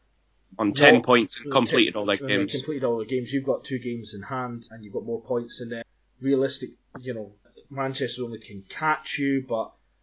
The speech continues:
Speaker 2: you know,
Speaker 1: They've got two games, and we've already got another victory, so.
Speaker 2: Yeah. So, I mean,
Speaker 1: Yeah.
Speaker 2: I think, yeah, I think that's you sorted. And then South, quite interesting at the moment. Um,
Speaker 1: That,
Speaker 2: it
Speaker 1: that's a three-horse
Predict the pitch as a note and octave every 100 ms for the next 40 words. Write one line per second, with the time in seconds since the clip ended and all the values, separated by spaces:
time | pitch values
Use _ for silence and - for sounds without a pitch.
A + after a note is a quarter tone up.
0 | F#2+ _ _ _ B2 A#2 G#2+ G2 C#3+ B2
1 | C#3+ - D3 B2+ C3+ C3 A#2+ B2 B2+ -
2 | B2+ A#2+ A#2+ A2+ A2+ G2 A2+ G#2 A2 -
3 | F#2+ F2+ - G2 F#2 - _ B2+ B2+ G#2
4 | F#2 _ - D3 B2+ C3+ F2 B2+ D3 C3+
5 | C#3 A2 G2+ A#2+ D3 C3+ C3 - - D3
6 | C#3+ C3+ C#3+ C3+ C3 C#3+ C#3+ C#3+ C#3 -
7 | _ _ - - A3+ A3+ - _ - A3
8 | F#3+ F#3+ F#3 F3+ E3 D#3+ F3 F3+ D#3+ -
9 | D3+ D3+ D3+ D3 C3+ _ _ _ - F3+
10 | - C#3 E3 - D#3+ - - F#3+ D3 F3+
11 | D3+ -